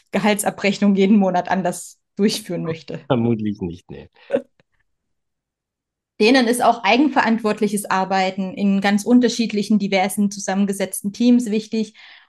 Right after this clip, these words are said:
Speaker 1: und auch so dieses kreative Ausprobieren. Also wenn dann mal so ein Energieschub kommt, das und das mal zu machen, da dann reinspringen, ist auch wichtig, zum Beispiel, wenn man das als Vorgesetzter, Vorgesetzte erkennt, dass man so einer Person dann einfach mal den Freiraum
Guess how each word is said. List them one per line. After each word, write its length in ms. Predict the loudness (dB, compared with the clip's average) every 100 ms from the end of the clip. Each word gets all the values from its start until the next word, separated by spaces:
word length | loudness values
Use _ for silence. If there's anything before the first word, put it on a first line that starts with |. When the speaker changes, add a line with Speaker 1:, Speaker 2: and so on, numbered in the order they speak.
| -2
Speaker 1:
und 280 | 0 2 0
auch 160 | -2
so 100 | -2
dieses 300 | -2 -4 -6
kreative 600 | -6 0 0 0 -4 -2
Ausprobieren. 720 | -2 -4 -2 -6 -4 -6 -6
Also 200 | -6 -4
wenn 140 | 0 0
dann 140 | 2
mal 120 | 0
so 80 | 0
ein 80 | 0
Energieschub 640 | 2 2 2 2 2 -2 0
kommt, 340 | 0 0 0
das 160 | 0 2
und 120 | 2
das 140 | 2
mal 200 | 2 2
zu 120 | 0 0
machen, 360 | 0 2 2
da 160 | 4 2
dann 160 | 0
reinspringen, 680 | 0 0 -2 -2 -2 -2 -4 -12 -20 -20 _ -6
ist 160 | -4
auch 160 | -4 -2
wichtig, 320 | -4 -4 -4
zum 120 | 0
Beispiel, 340 | 0 -2 -2 0
wenn 100 | 0
man 140 | 0
das 140 | -2
als 160 | -4 -6
Vorgesetzter, 800 | -4 -2 -2 -2 -6 -6 -4 -4
Vorgesetzte 600 | -2 -4 -4 -6 -6 -6
erkennt, 580 | -8 -4 0 0 -2 -6 _ _ _ _ -10
dass 180 | -4 0
man 180 | 0 2
so 100 | 2
einer 140 | 2
Person 340 | 0 0 0
dann 100 | 0
einfach 240 | -2 -6 -4
mal 140 | -4
den 120 | -4
Freiraum 600 | -8 -4 -2 0 0 0